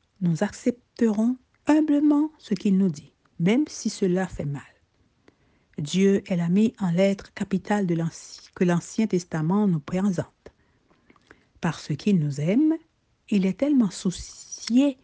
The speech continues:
de nous qu'il est sorti de sa zone de confort pour venir à notre secours. Il a affronté le grand ennemi qui nous traque et il nous est diffi-, il nous est fidèle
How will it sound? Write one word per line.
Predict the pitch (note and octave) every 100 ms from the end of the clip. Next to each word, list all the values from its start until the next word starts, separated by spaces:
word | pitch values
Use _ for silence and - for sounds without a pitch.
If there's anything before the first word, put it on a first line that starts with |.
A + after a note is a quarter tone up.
| _ _
de | F3 F#3
nous | E3 F#3 A#3+ D4+ - _ _ -
qu'il | A#3+ G#3
est | F3+ E3+
sorti | - A3 - -
de | G#3
sa | D#3+ - D3+
zone | D3 G#3+
de | E3+
confort | E3 C#3+ - A3 B3 B3+
pour | -
venir | D3+ E3+ F3 F#3 -
à | F3
notre | E3 - E3
secours. | - D#3+ - D3 - _ _ _ _
Il | G#3 F#3+
a | F3+ -
affronté | C#4 - C4 A#3+ - C4+
le | G3
grand | D3+ - A3+ -
ennemi | E3+ E3 F3+ A#3
qui | -
nous | F3 E3+ - _ -
traque | - G#3 A3 - - _ _ _ _
et | G3+ -
il | G#3 F3 E3
nous | F3 E3 D#3+
est | D3 - _ _ _ _ _ _ - - _ _ D3
diffi-, | B3 B3+ G#3+ -
il | F#3+ F3 E3
nous | G#3 F#3+ F3 E3+
est | -
fidèle | - C4 C4 F4 G3 D3+